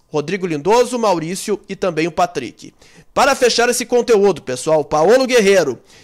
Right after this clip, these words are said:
Tanto o Internacional quanto o staff do jogador, eles seguem conversando e a rescisão de contrato está muito próxima aí, eh, de ser anunciada. O Guerreiro foi para a Alemanha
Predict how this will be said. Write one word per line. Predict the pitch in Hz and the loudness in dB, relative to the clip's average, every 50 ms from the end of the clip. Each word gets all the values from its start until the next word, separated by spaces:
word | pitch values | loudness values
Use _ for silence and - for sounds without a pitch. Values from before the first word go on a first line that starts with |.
| _ _ _ _ _ _ _ _ _ _ _ _ _ _ _ | _ _ _ _ _ _ _ _ _ _ _ _ _ _ _
Tanto | - 220 294 269 - 240 | 0 0 0 0 0 -2
o | 233 | -2
Internacional | 247 240 240 220 202 208 202 196 - 208 170 151 139 139 165 202 233 247 240 | -2 -2 -2 -2 0 -2 -2 -2 -2 -2 -2 0 0 2 2 2 2 0 -2
quanto | - _ - 180 190 196 196 190 190 170 160 139 139 - _ | -10 _ 0 2 2 2 0 -2 -6 -8 -8 -8 -8 -10 _
o | - 165 160 | -6 -4 -4
staff | 156 - - - 175 180 185 180 - | -4 -6 -4 0 0 0 0 -2 -6
do | 170 160 | -8 -4
jogador, | 156 160 160 175 156 135 127 123 143 180 220 226 220 - - _ _ | -4 -2 0 -2 -4 -2 -4 -2 -2 0 0 -2 -4 -6 -20 _ _
eles | - 156 160 156 147 | -6 -4 -4 -4 -6
seguem | - - 175 170 175 170 180 151 | -4 -2 -2 -2 0 -2 -4 -6
conversando | - - 175 175 170 160 165 139 - - - 156 165 185 220 233 262 254 226 - - _ _ _ _ _ _ _ _ _ _ _ _ _ _ _ _ _ _ | -4 -4 -4 -4 -2 -2 -4 -4 -4 -4 -2 0 2 2 2 0 -2 -4 -4 -6 -18 _ _ _ _ _ _ _ _ _ _ _ _ _ _ _ _ _ _
e | - - | 0 0
a | 127 | 0
rescisão | 151 175 196 - - 165 147 185 220 | 0 0 -2 -2 -4 -2 -2 -2 -2
de | 208 - | -2 0
contrato | 226 220 196 - 170 156 160 180 208 208 226 208 202 - _ _ _ _ | -2 -2 -2 0 0 0 0 0 0 -2 -4 -6 -6 -8 _ _ _ _
está | - 160 - - 185 180 | -10 -10 -4 -2 -2 -2
muito | 170 170 220 247 240 233 | 0 -2 -6 -6 -6 -8
próxima | 208 - 190 175 175 190 202 - 220 190 180 147 | -6 -2 0 0 2 0 0 -2 -4 -4 -2 -2
aí, | 131 139 156 180 180 - - _ _ _ _ | -2 -2 -2 -4 -4 -6 -16 _ _ _ _
eh, | 143 151 151 | -2 -2 -2
de | 143 160 170 | -2 -4 -6
ser | - - 165 160 165 | -4 -2 -2 -2 -2
anunciada. | 170 175 180 180 - - - 131 113 104 - - 92 85 _ _ - - _ - _ _ | -2 -4 -4 -6 -6 -4 -4 -4 -4 -6 -12 -16 -20 -20 _ _ -20 -20 _ -20 _ _
O | 202 226 | -4 0
Guerreiro | 202 247 233 185 185 220 226 233 | 2 2 2 4 4 2 2 0
foi | 226 - 180 180 175 | 0 0 0 0 0
para | 165 - 170 165 165 | 0 0 0 2 2
a | |
Alemanha | 165 175 202 226 214 190 180 202 226 262 277 262 214 | 2 4 2 2 2 2 0 0 0 0 0 -2 -2